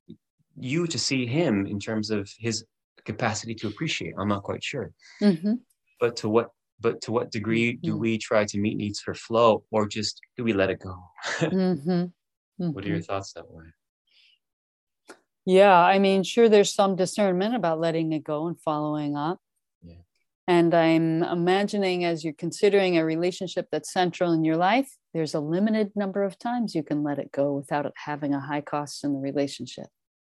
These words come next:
Speaker 1: Yeah.
Speaker 2: Yeah.
Speaker 1: Yeah.
Speaker 2: So having that skill of coming back. So let's just imagine in the example you gave that that's an ongoing relationship. I could imagine coming back in that moment,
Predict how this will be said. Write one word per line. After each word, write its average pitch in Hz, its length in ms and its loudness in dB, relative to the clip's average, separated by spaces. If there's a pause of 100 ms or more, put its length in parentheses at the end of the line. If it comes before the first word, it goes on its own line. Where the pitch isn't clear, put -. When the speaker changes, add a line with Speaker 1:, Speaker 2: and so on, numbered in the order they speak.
(220)
Speaker 1:
Yeah. - 140 -18 (580)
Speaker 2:
Yeah. 135 200 -8 (520)
Speaker 1:
Yeah. 87 140 -20
Speaker 2:
So 160 260 -2
having 202 460 2
that 160 240 2
skill 165 720 2
of 143 320 -6
coming 139 340 -6
back. 151 560 -2
So 170 160 -4
let's 240 320 2
just 180 220 -6
imagine 170 460 2
in 156 140 0
the 156 100 -2
example 156 440 -6
you 143 180 -4
gave 170 400 2
that 147 120 -4
that's 151 240 -8
an 160 80 -2
ongoing 160 420 0
relationship. 170 720 -4 (2250)
I 175 100 0
could 170 240 0
imagine 175 680 4
coming 151 380 -2
back 170 540 0
in 160 140 -4
that 151 200 -6
moment, 165 460 2